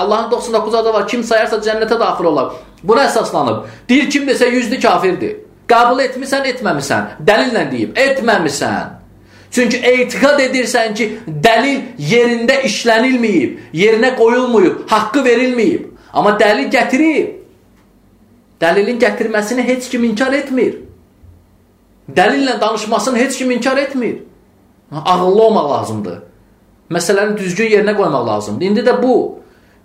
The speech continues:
belə misallar yüzlərlə vallahi çəkərəm. Alim danışıb, dəlil zikr edib, yerində qoymayıb. Adi misal üçün, namaz qılmayanın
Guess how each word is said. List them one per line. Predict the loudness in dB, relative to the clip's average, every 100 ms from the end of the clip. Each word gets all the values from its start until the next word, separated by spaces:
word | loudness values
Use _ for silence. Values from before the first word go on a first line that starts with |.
| _
belə | 0 0
misallar | -2 0 0 2 0
yüzlərlə | -2 -6 -4 0 0 0 0
vallahi | 0 0 0 -2
çəkərəm. | -2 -2 -2 -6 -12 -20 _ _ _ _ _ _ _ _ -2
Alim | 0 2 0 0
danışıb, | 2 2 0 -2 2
dəlil | 2 2
zikr | 0 -2 0 0
edib, | -2 0
yerində | 2 2 2 4
qoymayıb. | 2 0 -4 -10 -20 _ _ _ _ _ _ _ _ _ _ _ _ _ -2
Adi | 0 2 -2
misal | -2 -2 -2
üçün, | -6 -10 -12 -18 _ _ _ _ _ _
namaz | 0 2 2 -2
qılmayanın | -2 2 2 2 0 -2 -6